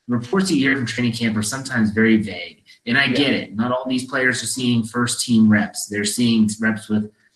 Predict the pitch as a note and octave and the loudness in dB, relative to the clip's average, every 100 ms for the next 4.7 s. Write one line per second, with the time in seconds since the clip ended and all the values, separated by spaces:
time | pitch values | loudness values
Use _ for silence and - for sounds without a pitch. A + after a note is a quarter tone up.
0 | _ B2 B2 A#2 G#2+ C#3 C3+ B2 - - | _ 2 2 2 0 0 0 0 -2 -2
1 | G#2 F#2+ F#2 F#2+ - G#2+ G2+ G#2+ - _ | -2 -2 -6 -4 0 0 -2 -6 -14 _
2 | - - D3+ D#3+ C3 C3+ C3+ C3 A2+ A2+ | -12 -4 0 2 2 2 2 4 4 4
3 | A#2 A#2 G#2 E2+ - - A2 C#3+ E3 B2 | 2 -2 -2 -2 -6 -2 4 4 4 0
4 | - D3+ C#3+ A2+ G#2+ - | -2 -2 0 2 0 -2